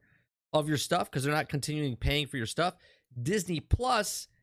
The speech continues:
is saying, like, if you wanna watch The Mandalorian, if you wanna watch season seven of the Clone Wars, if you wanna watch any of these Marvel shows that are coming out, which they've announced a shit ton more, right? Miss Marvel,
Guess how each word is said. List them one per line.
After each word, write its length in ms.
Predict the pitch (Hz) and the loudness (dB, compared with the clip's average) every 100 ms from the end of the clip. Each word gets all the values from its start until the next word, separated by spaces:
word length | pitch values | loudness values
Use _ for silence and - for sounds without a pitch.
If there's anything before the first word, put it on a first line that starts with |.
| _ _ _ _ | _ _ _ _
is 220 | 156 135 120 | -2 0 0
saying, 360 | - 156 151 | 2 2 4
like, 160 | 139 131 | 2 2
if 100 | 117 | 0
you 60 | |
wanna 120 | 190 180 | 0 2
watch 140 | 165 | 0
The 80 | 165 | 0
Mandalorian, 680 | 156 143 156 202 120 107 117 _ _ - | 0 2 0 0 0 -2 -8 _ _ -8
if 100 | 131 | -2
you 100 | 190 | 0
wanna 160 | 170 | 2
watch 440 | 151 143 135 - - - | 2 2 0 -6 -8 -6
season 480 | - 165 139 151 127 | -4 -2 -2 -2 -2
seven 580 | - 165 175 147 123 | 0 0 0 0 -2
of 160 | 113 107 | -4 -4
the 60 | 110 | -6
Clone 320 | 190 220 165 | -2 0 2
Wars, 440 | 101 92 104 - - _ _ _ _ _ - | 0 0 -4 -8 -18 _ _ _ _ _ -6
if 120 | 131 | 0
you 80 | 202 | 2
wanna 180 | 202 185 | 4 4
watch 240 | 175 - - | 2 0 -2
any 380 | 170 202 214 202 | 0 0 2 2
of 80 | |
these 200 | 156 123 | 4 2
Marvel 420 | 139 170 240 156 117 | 2 2 4 2 2
shows 260 | 139 110 | 2 2
that 60 | 110 | 2
are 60 | 104 | 0
coming 280 | 120 101 | -2 -2
out, 220 | 95 101 - - - _ | 0 -2 -4 -10 -20 _
which 340 | 151 147 - - _ _ _ | -2 -2 -4 -8 _ _ _
they've 140 | 143 143 | 0 2
announced 300 | 151 151 127 | 2 2 0
a 60 | |
shit 280 | - 196 180 | 0 0 0
ton 180 | 147 131 | 0 2
more, 380 | 147 139 101 - _ - | 2 2 0 -4 _ -2
right? 280 | 123 147 - | 0 0 0
Miss 280 | 131 156 147 | 0 2 2
Marvel, 480 | 143 139 147 160 | 2 2 0 -2